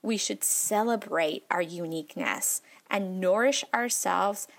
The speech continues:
according to our uniqueness, not just one size fits all. Okay, my dears,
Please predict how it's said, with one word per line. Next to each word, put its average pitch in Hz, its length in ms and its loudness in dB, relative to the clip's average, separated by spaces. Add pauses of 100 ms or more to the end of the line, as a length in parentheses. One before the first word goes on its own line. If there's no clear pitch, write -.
(140)
according 254 1040 2
to 185 160 -2
our 175 100 4
uniqueness, 165 1040 -4 (460)
not 214 240 2
just 220 320 -2 (280)
one 196 220 0
size 185 380 -4
fits - 300 -4 (100)
all. - 460 0 (2000)
Okay, 247 280 4
my 262 160 4
dears, 208 440 4